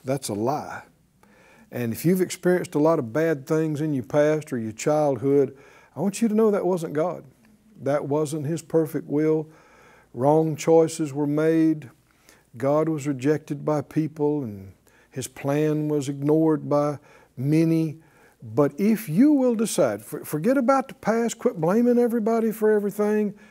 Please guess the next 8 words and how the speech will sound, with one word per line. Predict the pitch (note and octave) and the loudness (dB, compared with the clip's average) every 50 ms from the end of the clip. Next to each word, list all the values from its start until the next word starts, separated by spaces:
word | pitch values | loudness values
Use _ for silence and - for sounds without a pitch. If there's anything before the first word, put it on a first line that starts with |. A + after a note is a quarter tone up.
| - - - _ _ | -20 -20 -20 _ _
If | - D#3 C#3+ A#2+ - | 2 2 2 2 -2
you, | A2 G#2+ A2 C#3+ A3+ D4 D#4+ C4 - - - - _ _ _ _ _ _ _ _ _ _ _ _ - | -6 -6 0 2 4 4 4 2 0 -4 -10 -18 _ _ _ _ _ _ _ _ _ _ _ _ -8
you | G#2+ B2 G#3 C#4 A#3+ F#2+ - - - _ _ _ _ _ _ _ | 0 2 4 4 4 2 -2 -10 -20 _ _ _ _ _ _ _
come | - D#3+ E3 E3 | -2 0 0 2
to | D3 C#3+ | 2 4
God | C3+ D#3 D#3+ D#3 C#3+ B2+ | 4 6 6 6 4 2
for | - - E3 D#3+ | 2 2 4 6
yourself | E3 F#3 G3+ - - C4 C4+ G#3 - - - - - | 6 4 4 2 -2 -4 -6 -6 -10 -12 -16 -18 -18